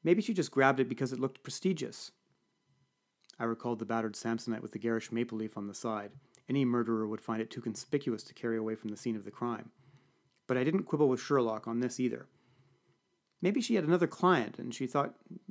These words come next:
he would like what was inside it," Sherlock continued. "You know, even eco-terrorists like Russian prostitutes." I tried not to get distracted by Sherlock's random musings about the sexual preferences of eco-terrorists. "Did you find out anything about the leak?" I asked. "Email?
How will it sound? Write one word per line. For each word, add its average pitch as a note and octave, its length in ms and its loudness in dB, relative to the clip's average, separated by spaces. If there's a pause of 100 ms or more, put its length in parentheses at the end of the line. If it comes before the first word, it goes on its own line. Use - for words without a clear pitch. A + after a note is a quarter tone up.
he D3 160 0
would C#3 100 4
like C3 200 4
what C#3 80 4
was B2+ 120 2
inside C3 380 2
it," - 180 -8 (120)
Sherlock G#2+ 300 -4
continued. G#2+ 500 -12
"You F3 100 6
know, A#2 300 4 (140)
even C#3 260 2
eco-terrorists B2+ 840 0
like A2 180 -6
Russian A2+ 260 -2
prostitutes." - 680 -2 (1160)
I C3 80 0
tried E3+ 220 8
not E3+ 160 6
to C#3+ 80 0
get C3+ 160 2
distracted A#2+ 440 -2
by A2 120 -2
Sherlock's A2+ 480 -2
random A#2 320 2
musings G#2+ 340 0
about G#2 200 -10
the G#2+ 60 -12
sexual A2 360 -4
preferences A2 480 -6
of G#2+ 160 -12
eco-terrorists. - 960 -6 (1000)
"Did C#3 140 0
you C#3 80 -2
find D#3 200 4
out C#3+ 120 6
anything D#3 240 4
about C#3 160 2
the A2 80 -4
leak?" B2+ 260 2
I D#3 120 -2
asked. G#3 360 -4 (220)
"Email? D#3 440 2